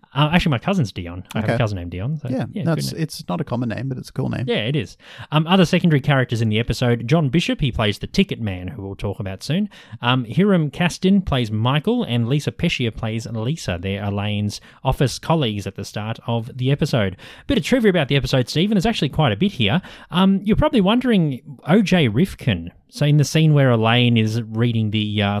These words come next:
Speaker 1: Sports Illustrated and has the names of the football players, you're probably wondering, why the hell is O J Simpson referenced?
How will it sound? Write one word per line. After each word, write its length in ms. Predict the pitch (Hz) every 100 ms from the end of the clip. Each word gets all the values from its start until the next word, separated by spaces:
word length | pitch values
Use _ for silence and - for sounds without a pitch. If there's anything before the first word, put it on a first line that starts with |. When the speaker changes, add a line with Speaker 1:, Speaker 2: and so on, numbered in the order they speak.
| 104
Speaker 1:
Sports 360 | - 139 123 135
Illustrated 520 | 160 - 160 170 214
and 180 | 202 120
has 160 | 117 107
the 80 |
names 260 | 110 117 113
of 60 | 107
the 80 |
football 320 | - 143 120 101
players, 360 | 95 117 220 - -
you're 80 | 180
probably 220 | 247 180
wondering, 340 | 156 190 160 123
why 160 | 170
the 80 | 226
hell 220 | 156 196
is 120 | 180 156
O 80 |
J 160 | 151 143
Simpson 400 | - 143 - 131
referenced? 480 | 98 - 92 98